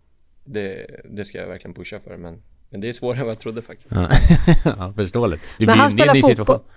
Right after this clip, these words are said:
Speaker 3: Ja, förlåt.
Speaker 2: Ja, nej, men det blir ju en ny situation nu. Om man tänker
Speaker 1: Ja.
Speaker 2: sig att, på, att det ska bli på något visst sätt och att det ska funka så här och så.
Speaker 1: Ja, nej, men han har ju sin mentala resa
Speaker 2: Mm.
Speaker 1: att göra. Han har väl liksom, vi, vi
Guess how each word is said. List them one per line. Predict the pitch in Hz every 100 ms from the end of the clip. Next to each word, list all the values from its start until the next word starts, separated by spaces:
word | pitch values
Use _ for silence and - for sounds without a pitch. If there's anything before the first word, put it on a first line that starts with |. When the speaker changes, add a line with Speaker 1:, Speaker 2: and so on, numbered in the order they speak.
| -
Speaker 3:
Ja, | - 220
förlåt. | 233 82
Speaker 2:
Ja, | 113 139
nej, | 143
men | 139
det | 131
blir | 123
ju | 123
en |
ny | 113
situation | 104 98 95 147 135
nu. | 78
Om | 87
man | 87
tänker | 101 113
Speaker 1:
Ja. | 151
Speaker 2:
sig | 107
att, | 90
på, | 104
att | 82 95
det | 92
ska | -
bli | 101 101
på | 101
något | 87
visst | 92 -
sätt | 90 - -
och | 87
att |
det | 90
ska | 85 87
funka | 92 76 85
så | 90
här | 85 85
och | 82
så. | - 85 -
Speaker 1:
Ja, | 113 135 139 139
nej, | 156
men | 151
han | 127 185
har |
ju | 214
sin | 139 175
mentala | 196 - 98 104
resa | 104 92
Speaker 2:
Mm. | 92
Speaker 1:
att | 87
göra. | 104 107
Han | 127 170
har | 170
väl | 160
liksom, | 135 - 117 110 87
vi, | 98 120 165
vi | 131 113